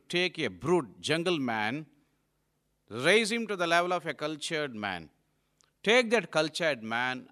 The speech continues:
and raise him to the level of a Buddha man, Krishna man, a Christ man, or a Vivekananda man. If man is there,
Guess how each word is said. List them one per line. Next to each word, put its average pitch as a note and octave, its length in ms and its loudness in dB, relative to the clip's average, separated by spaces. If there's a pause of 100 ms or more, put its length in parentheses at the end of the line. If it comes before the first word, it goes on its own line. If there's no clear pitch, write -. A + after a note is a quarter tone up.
and G#2+ 260 -10
raise F3+ 300 2
him F#3 140 -4
to D3+ 60 -8
the C3+ 100 -4
level C#3 280 -2
of B2 140 -2
a A2 60 -6
Buddha C3+ 460 0
man, C3+ 260 -2
Krishna C#3+ 480 -6
man, A#2+ 320 -4
a A2 100 -4
Christ D#3+ 420 -6
man, B2 240 -4
or A2 140 -4
a F#2+ 60 -6
Vivekananda G2 720 -10
man. D#2+ 260 -12 (680)
If E3+ 260 -6
man F3 480 4
is D#3+ 240 0
there, D3 320 6